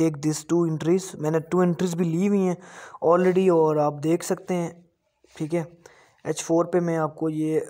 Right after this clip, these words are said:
दिखा सकता हूँ कि इसमें डाइवर्जेंस बनी हुई है, और मूविंग एवरेजेस जो मेरी स्ट्रेटजी है, I am using,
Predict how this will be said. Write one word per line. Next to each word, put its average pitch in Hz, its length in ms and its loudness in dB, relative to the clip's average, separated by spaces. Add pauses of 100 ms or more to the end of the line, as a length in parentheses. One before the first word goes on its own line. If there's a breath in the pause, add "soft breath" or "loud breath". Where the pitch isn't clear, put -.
(320)
दिखा 147 380 -4
सकता 170 320 -6
हूँ 165 180 -4
कि 160 160 -4
इसमें 156 360 -6
डाइवर्जेंस 151 540 -4
बनी 165 200 -2
हुई 156 180 -4
है, 151 180 -4 (400 loud breath)
और 139 420 2 (460)
मूविंग 160 400 0
एवरेजेस 165 640 -2
जो 160 100 -2
मेरी 156 180 0
स्ट्रेटजी 151 500 -4
है, 156 220 0 (400)
I 151 200 -6
am 151 120 -6
using, 151 300 -4